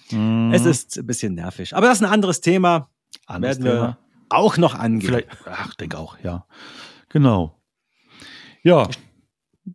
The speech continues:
Speaker 2: Ich denke mal, Hans soweit, hä?
Speaker 1: Ich glaub,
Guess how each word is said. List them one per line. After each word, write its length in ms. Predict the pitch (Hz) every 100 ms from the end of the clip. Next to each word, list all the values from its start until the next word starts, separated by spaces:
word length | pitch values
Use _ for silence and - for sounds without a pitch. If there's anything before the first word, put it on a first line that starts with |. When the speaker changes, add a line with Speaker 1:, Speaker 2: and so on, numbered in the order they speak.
| _
Speaker 2:
Ich 60 | -
denke 200 | 220 190
mal, 160 | 151
Hans 260 | 151 165 -
soweit, 380 | 131 104 95 -
hä? 140 | 175 214 - -
Speaker 1:
Ich 180 | -
glaub, 360 | - 110 123 175